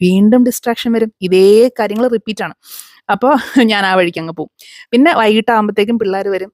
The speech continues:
പിന്നെ ഒരു കലുഷിതമായ അന്തരീക്ഷമായിരിക്കും. അതോടെ അന്നത്തെ പണി തീർന്നു. അപ്പൊ അതുകൊണ്ട് എന്താ, മൊത്തം നേരം ഞാൻ ഈ മുറിയിലാണേലും പണി എഴഞ്ഞഴഞ്ഞാണ് നീങ്ങുന്നത്. ഒരു ചുരിദാറൊക്കെ തയ്ക്കണമെങ്കിൽ മിക്കവാറും ഒരു ദിവസം ഫുൾ എടുക്കും കേട്ടോ. അപ്പൊ ഉപ്പോട്ട് കർപ്പൂരം വരെയുള്ള കാര്യങ്ങൾ ഒറ്റയ്ക്ക് ചെയ്യാൻ പോകുന്നതിന്റെ ഒരു ഗുണമാണ്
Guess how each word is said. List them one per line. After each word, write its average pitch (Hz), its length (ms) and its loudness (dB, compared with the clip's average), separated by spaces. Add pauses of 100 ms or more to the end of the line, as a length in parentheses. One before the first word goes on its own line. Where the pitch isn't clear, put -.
(100)
പിന്നെ 214 300 -4
ഒരു 196 200 0
കലുഷിതമായ 196 560 -2
അന്തരീക്ഷമായിരിക്കും. 165 800 -4
അതോടെ 190 300 0
അന്നത്തെ 185 340 -4
പണി 185 200 -4 (360)
തീർന്നു. - 240 -6 (920)
അപ്പൊ 240 140 0
അതുകൊണ്ട് 254 280 2
എന്താ, 302 200 0 (260)
മൊത്തം 240 360 -4
നേരം 233 260 -2
ഞാൻ 208 200 -6
ഈ 214 60 -4
മുറിയിലാണേലും 208 760 -2
പണി 196 220 -2 (180)
എഴഞ്ഞഴഞ്ഞാണ് 180 640 -2
നീങ്ങുന്നത്. 160 400 -6 (400)
ഒരു 254 300 4
ചുരിദാറൊക്കെ 214 440 0
തയ്ക്കണമെങ്കിൽ 190 480 -4
മിക്കവാറും 196 420 0
ഒരു 190 100 2
ദിവസം 185 280 0
ഫുൾ 165 260 -4
എടുക്കും 156 320 -4
കേട്ടോ. 156 200 -4 (460)
അപ്പൊ 208 180 0 (160)
ഉപ്പോട്ട് 202 420 0
കർപ്പൂരം 202 460 0
വരെയുള്ള 180 340 0
കാര്യങ്ങൾ 175 320 -2
ഒറ്റയ്ക്ക് - 380 -8
ചെയ്യാൻ 214 340 0
പോകുന്നതിന്റെ 208 440 2
ഒരു 220 60 0
ഗുണമാണ് 214 600 -2